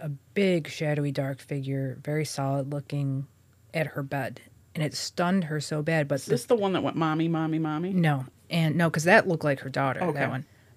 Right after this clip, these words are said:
Speaker 1: So this, um, this woman that was my dad's friend, she, um, saw it and was just hovering over her at the end of her bed. And the first thought that came into her mind was,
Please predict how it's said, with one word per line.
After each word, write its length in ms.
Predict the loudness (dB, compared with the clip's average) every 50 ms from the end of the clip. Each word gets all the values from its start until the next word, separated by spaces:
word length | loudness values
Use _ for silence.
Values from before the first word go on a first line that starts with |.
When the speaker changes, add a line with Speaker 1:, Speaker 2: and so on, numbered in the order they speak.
| _ -10
Speaker 1:
So 240 | -4 0 0 2 2
this, 320 | 2 0 0 0 -2 0
um, 540 | 0 2 2 2 0 0 -2 -2 -4 -6 -8 -12 _ _ -10 -6
this 300 | -4 -4 -4 -6 -12 -14 -14 -6
woman 420 | 0 2 4 6 6 6 6 4 4
that 160 | 2 0 0
was 220 | -2 -4 -4 -4
my 100 | -4 -2
dad's 240 | -2 0 -2 -2 -2
friend, 240 | -2 0 0 0 -2 -4 -10 _ _ -20 -20 _ _ _ -20 _ _ _ _ -18
she, 400 | -10 -4 0 2 4 4 4 4
um, 460 | 4 4 4 4 2 2 0 -2 -4 -8 -12
saw 400 | -8 -2 2 4 6 6 6 6
it 200 | 6 4 2 0 _ _ _ _ _ _ -20 -20 _ _ _ _ -10
and 160 | -4 -4 -2 -2
was 120 | -2 -2
just 220 | -2 -2 -4 -2
hovering 420 | -2 0 0 2 4 4 4 4 4
over 260 | 2 0 0 0 -2
her 280 | -2 0 -2 0 0 0
at 100 | -2 -2
the 100 | -2 -2
end 140 | 0 0 0
of 60 | 0
her 100 | 0 -2
bed. 480 | 0 2 2 2 2 0 0 -2 -6 -10 -12 -6
And 320 | -4 -2 0 0 -2 -4 -8 -10 -6
the 140 | -4 -2 -2
first 340 | 2 2 2 4 2 2 0
thought 220 | 0 0 0 0
that 140 | -2 -4 -4
came 200 | -2 -2 -2 -2
into 280 | -2 -4 -6 -6 -6 -6
her 80 | -4
mind 240 | -4 -2 -2 -2 -2
was, 180 | -2 -4 -6